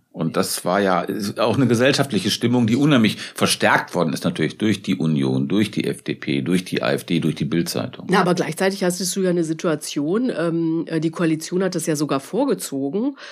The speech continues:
Speaker 2: weil die Situation mit dem Krieg in der Ukraine und dieser Angst, äh, ähm, wir kriegen kein, kein Gas mehr aus Russland,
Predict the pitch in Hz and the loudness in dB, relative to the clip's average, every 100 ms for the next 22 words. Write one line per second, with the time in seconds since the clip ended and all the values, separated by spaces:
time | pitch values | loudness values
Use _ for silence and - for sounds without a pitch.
0 | - - 147 139 185 220 185 175 185 185 | -18 -6 0 2 2 2 0 -2 0 0
1 | 165 - 165 196 233 196 185 180 208 202 | 0 -2 -2 0 0 -2 -2 -2 -4 -2
2 | 196 - 175 165 127 160 240 190 180 180 | -2 -2 -2 -2 -2 -2 0 0 0 0
3 | 175 165 - 202 277 - - - 185 185 | 0 0 0 0 0 -4 -8 -2 0 2
4 | 185 185 - - - 180 170 170 180 277 | 0 -4 -16 -14 -2 2 2 0 0 0
5 | 269 180 180 185 - 175 165 165 170 156 | 2 2 0 -2 -8 -2 0 0 0 0
6 | 208 277 - 202 175 - 254 294 - 156 | 0 0 0 0 0 0 -2 -2 -2 -2
7 | 147 254 | 0 0